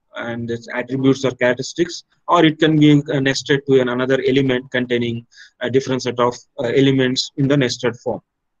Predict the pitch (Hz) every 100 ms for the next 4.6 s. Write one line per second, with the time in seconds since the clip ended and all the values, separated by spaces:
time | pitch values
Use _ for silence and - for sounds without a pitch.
0 | _ _ _ _ _ _ _ _ _ _
1 | _ _ - - 143 - 139 131 123 123
2 | 147 156 151 139 147 160 165 160 151 143
3 | 160 165 160 185 - - 123 120 120 120
4 | 123 131 127 - 127 120